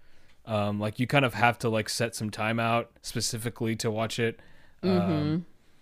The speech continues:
Speaker 1: it's not, I usually, I just have a movie on in the background. What is it? What did I watch in the background? Um, a couple of these movies that we've done, I've watched in the background.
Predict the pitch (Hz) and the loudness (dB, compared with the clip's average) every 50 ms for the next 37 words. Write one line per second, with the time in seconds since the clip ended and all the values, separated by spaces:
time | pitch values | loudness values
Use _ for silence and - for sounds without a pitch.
0 | _ _ _ _ _ _ - - - 110 95 - - - 120 123 127 117 117 117 | _ _ _ _ _ _ -12 -8 -8 -8 -8 -8 -8 -4 -2 -2 -2 0 0 -2
1 | 110 104 104 107 - - 110 104 95 92 98 95 98 98 92 92 95 95 95 92 | -2 -2 -4 -6 -8 -6 -6 -4 -4 -4 -6 -4 -4 -6 -6 -6 -6 -8 -8 -8
2 | 95 92 90 - - 101 95 95 92 90 - - 135 135 139 117 107 104 90 98 | -8 -8 -8 -8 -8 -8 -6 -6 -8 -10 -10 -6 -2 -2 -2 -2 -2 -6 -4 -4
3 | 143 185 214 214 156 110 92 98 98 - - 98 90 90 95 90 90 87 - 92 | -4 -4 -2 -2 -2 -2 -2 -4 -4 -4 -6 -8 -8 -8 -8 -8 -8 -8 -8 -10
4 | 90 90 95 92 _ - _ _ _ _ _ _ _ _ _ _ _ _ _ _ | -10 -10 -12 -14 _ -20 _ _ _ _ _ _ _ _ _ _ _ _ _ _
5 | _ _ _ - 101 95 92 90 90 92 90 90 90 90 90 92 95 95 - - | _ _ _ -10 -6 -4 -4 -4 -4 -4 -4 -6 -6 -6 -8 -8 -10 -12 -14 -20
6 | - _ _ _ _ _ _ _ _ _ _ _ _ _ _ _ _ _ _ _ | -20 _ _ _ _ _ _ _ _ _ _ _ _ _ _ _ _ _ _ _
7 | _ _ _ _ - - - 208 - 185 127 110 110 101 95 107 101 101 98 95 | _ _ _ _ -4 -2 -2 2 4 4 4 4 0 -2 -2 -4 -4 -4 -4 -4
8 | 101 98 98 98 95 104 98 95 92 98 95 98 90 90 - - - 90 87 92 | -4 -6 -6 -8 -8 -6 -6 -6 -6 -8 -8 -8 -8 -8 -8 -10 -10 -10 -10 -10
9 | 92 78 - - - - - - 104 | -10 -10 -10 -12 -14 -16 -16 -16 -18